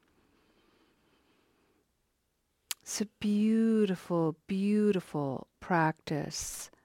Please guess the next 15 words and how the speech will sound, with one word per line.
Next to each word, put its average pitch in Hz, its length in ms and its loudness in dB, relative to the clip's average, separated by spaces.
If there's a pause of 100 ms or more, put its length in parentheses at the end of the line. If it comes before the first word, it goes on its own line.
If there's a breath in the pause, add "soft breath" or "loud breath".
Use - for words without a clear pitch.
(160)
of 160 380 -2 (1040 soft breath)
connection 160 840 -2 (380)
to 170 240 -4
others. - 800 -12 (2500 loud breath)
In 185 280 4
the 165 500 2 (200)
spirit 196 600 4
of 165 400 2
recovery, 180 1040 -2 (1600)
Whenever 240 480 4
we 233 160 4
have 202 260 2
a 196 60 4
craving, 185 720 2
friends, 143 920 -4